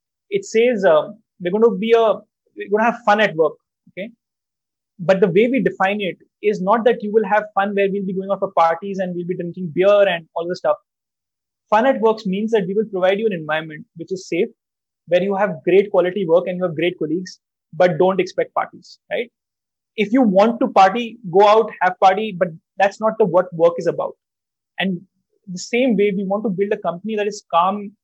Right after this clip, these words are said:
uh, focused. Uh, you know exactly what you are going to get, what you're going to come for, and no one is going to pressurize you to work in a, in a different kind of way. So that, that's what my billboard would say.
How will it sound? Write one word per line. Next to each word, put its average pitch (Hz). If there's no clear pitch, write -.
uh, 151
focused. 196
Uh, 156
you 160
know 220
exactly 175
what 196
you 190
are 180
going 170
to 202
get, 180
what 175
you're 185
going 170
to 180
come 165
for, 202
and 180
no 180
one 208
is 190
going 180
to 196
pressurize 180
you 190
to 196
work 160
in 165
a, 165
in 165
a 160
different 156
kind 185
of 151
way. -
So 185
that, 214
that's 208
what 202
my 190
billboard 156
would 156
say. -